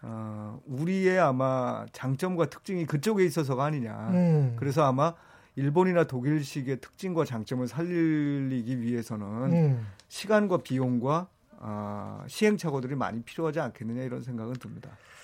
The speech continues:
Speaker 2: 참 궁금한 게 삼성전자나 하-,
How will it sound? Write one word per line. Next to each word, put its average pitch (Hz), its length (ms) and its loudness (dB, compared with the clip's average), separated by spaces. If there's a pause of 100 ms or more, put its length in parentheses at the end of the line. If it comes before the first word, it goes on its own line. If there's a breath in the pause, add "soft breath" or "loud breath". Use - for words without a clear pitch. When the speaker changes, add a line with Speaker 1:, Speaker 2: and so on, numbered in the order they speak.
(1160 loud breath)
Speaker 2:
참 - 220 -4
궁금한 156 580 6
게 123 140 0
삼성전자나 233 840 2
하-, - 180 -8